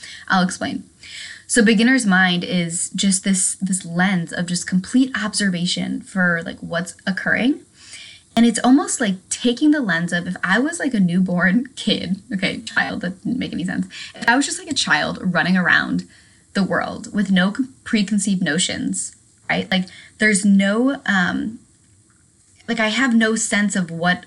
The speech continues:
everything else already is. I don't take anything for granted. Like, everything is new. Everything is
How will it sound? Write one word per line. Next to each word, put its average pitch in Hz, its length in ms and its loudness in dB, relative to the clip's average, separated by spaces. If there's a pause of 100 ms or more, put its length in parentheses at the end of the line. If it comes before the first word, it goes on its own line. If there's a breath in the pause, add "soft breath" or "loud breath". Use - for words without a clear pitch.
(120)
everything 185 400 0
else 170 220 -2
already 165 380 -4
is. 170 220 0
I 208 60 0
don't 214 140 0
take - 180 -2
anything 226 300 2
for 240 80 0
granted. 180 360 0
Like, 180 180 -8
everything 302 360 2
is 196 140 2
new. 185 440 6
Everything 269 440 2
is 196 200 0